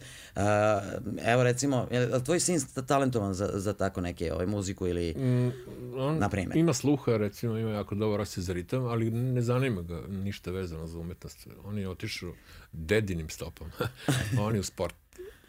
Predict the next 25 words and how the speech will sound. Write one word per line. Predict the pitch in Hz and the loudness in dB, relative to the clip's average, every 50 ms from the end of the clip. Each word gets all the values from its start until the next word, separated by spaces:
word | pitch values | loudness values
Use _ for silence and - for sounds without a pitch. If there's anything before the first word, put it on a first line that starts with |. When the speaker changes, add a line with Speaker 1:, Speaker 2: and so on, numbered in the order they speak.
| - - - - - - - - 82 | -20 -20 -20 -20 -20 -20 -16 -12 -10
Speaker 2:
sportski | 80 - - 101 85 - - - - | -10 -4 -2 -2 -2 -2 -4 -8 -8
duh, | 71 71 - - - - - - | -8 -8 -10 -14 -16 -18 -20 -20
uglavnom. | - - - - - - - - - _ _ _ _ _ - | -18 -16 -14 -14 -14 -16 -18 -20 -20 _ _ _ _ _ -4
Speaker 1:
Ali | 107 104 110 120 127 123 92 95 | 0 2 2 4 2 0 -2 -2
kad | 98 110 127 123 | 0 2 4 4
gledaš | 131 156 170 180 165 - | 4 4 4 4 2 2
i | 170 170 160 151 | 2 2 2 2
njega, | 160 165 165 165 143 151 | 2 2 4 4 4 2
recimo, | 143 139 139 151 151 139 | 2 2 2 2 2 2
i | 123 | 4
njegovu | 127 131 131 143 147 | 4 4 4 4 2
generaciju | 135 139 135 131 127 127 127 123 123 147 139 | 2 2 2 4 4 4 4 2 2 2 2
i | 117 | 2
sve | - - 127 127 | 2 0 0 0
te | 127 135 131 123 110 | 2 2 4 4 2
Speaker 2:
Ali | 117 127 110 | 0 -2 -2
Speaker 1:
sekvencije | - 117 110 110 120 | 0 2 2 2 4
Speaker 2:
čerka | - - 135 127 123 123 - 143 | 4 4 6 6 4 4 4 4
moja | 127 110 101 101 101 | 4 4 4 2 2
je | 98 92 - | 0 0 -2
na, | 95 95 95 95 95 92 87 - | -2 -2 0 0 0 0 0 0
na | 104 101 | -2 0
drugoj | 90 104 101 95 92 | 2 2 4 4 4
godini | 92 98 95 95 90 85 | 4 4 2 2 0 -2
slikarstva. | - - 82 - 78 73 - - - - - | -4 -6 -6 -6 -6 -6 -6 -6 -10 -12 -16